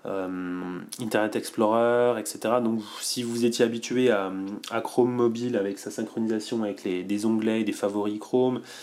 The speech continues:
euh, c'est terminé. Euh, si vous êtes habitué à Dropbox, pour l'instant, c'est pas disponible, on n'a aucune date, donc, euh, c'est pas vraiment gagné. Bon, voilà,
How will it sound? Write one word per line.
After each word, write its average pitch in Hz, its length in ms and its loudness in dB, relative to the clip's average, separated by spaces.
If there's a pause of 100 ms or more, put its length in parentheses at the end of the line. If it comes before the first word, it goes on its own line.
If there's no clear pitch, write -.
(340)
euh, 90 320 0
c'est - 200 -6
terminé. 127 800 2
Euh, 104 100 -2
si - 180 -6
vous 117 140 2
êtes 117 100 4
habitué 113 340 0
à 110 40 4
Dropbox, 113 480 2
pour 110 220 0
l'instant, 113 400 0
c'est - 160 -8
pas 95 100 -2
disponible, 113 540 0
on 90 160 -6
n'a 90 100 -4
aucune 113 320 -2
date, 113 240 2
donc, 92 300 -6
euh, 95 100 -6
c'est - 160 -10
pas 98 100 0
vraiment 95 220 -2
gagné. 113 340 -2
Bon, 101 140 0
voilà, 101 220 0